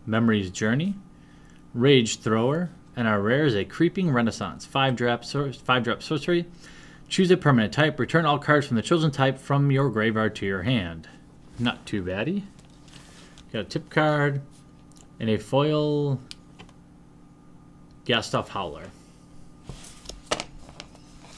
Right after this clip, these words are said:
What else could we be looking for in Innistrad? Is Huntmaster in here? I think he is. Huntmaster of the Fells, Liliana.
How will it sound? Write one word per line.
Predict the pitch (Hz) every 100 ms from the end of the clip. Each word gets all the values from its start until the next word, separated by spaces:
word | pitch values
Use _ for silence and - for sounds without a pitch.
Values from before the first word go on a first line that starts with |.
| - - - - - - - -
What | 143 165
else | 127 135 120 - - - - - - - -
could | 139 127
we |
be | 113
looking | 113 123
for | 113 110 117
in | 123
Innistrad? | 123 - 110 101 - 90 87 82 85 - - - - - - - - - - - - - -
Is | - -
Huntmaster | 135 175 170 - 185
in |
here? | 180 202
I | 175
think | - - 151
he | 123
is. | 110 82 71 - - - - - - - - - -
Huntmaster | 131 156 143 165
of |
the | 151
Fells, | - 156 151 147 147 131 - -
Liliana. | 107 143 165 135 120 120 117 117